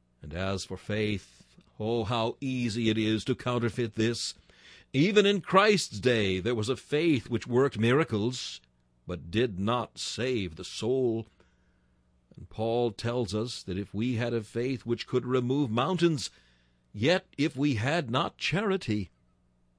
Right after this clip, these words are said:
it would profit us nothing. I know it, that a man may say he is saved by faith without works, and his faith may give him comfort. His faith help him in trials.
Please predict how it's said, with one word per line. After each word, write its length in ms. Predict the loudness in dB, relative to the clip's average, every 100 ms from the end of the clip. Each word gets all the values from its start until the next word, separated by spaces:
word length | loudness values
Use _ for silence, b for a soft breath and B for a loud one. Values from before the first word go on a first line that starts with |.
| _
it 160 | -10 -8
would 140 | -10
profit 440 | -8 -6 -6 -6 -6
us 380 | -6 -8 -12 -12
nothing. 540 | -8 -8 -8 -10 -14 -18 _ _ _ _ _ _ _ _ _ _ _ _ _ _
I 240 | -8 -4 0
know 260 | 0 0
it, 160 | 0 -2
that 140 | 0
a 40 | 4
man 360 | 4 2 2
may 160 | 2 0
say 380 | 0 0 0 0
he 140 | 0
is 140 | -2 -2
saved 460 | 0 0 0 0
by 200 | 0 -2
faith 380 | -2 -2 -2 -2
without 380 | -2 -2 -2 0
works, 420 | 0 0 -2 -12 B B B
and 160 | 2 6
his 180 | 4 4
faith 380 | 2 2 2
may 220 | 4 4 6
give 200 | 4 4
him 140 | 2
comfort. 480 | 2 2 2 -2 -4 B B
His 220 | B 4 4
faith 300 | 4 4 6
help 260 | 4 6
him 100 | 4
in 120 | 4
trials. 720 | 2 4 4 4 2 -2 -4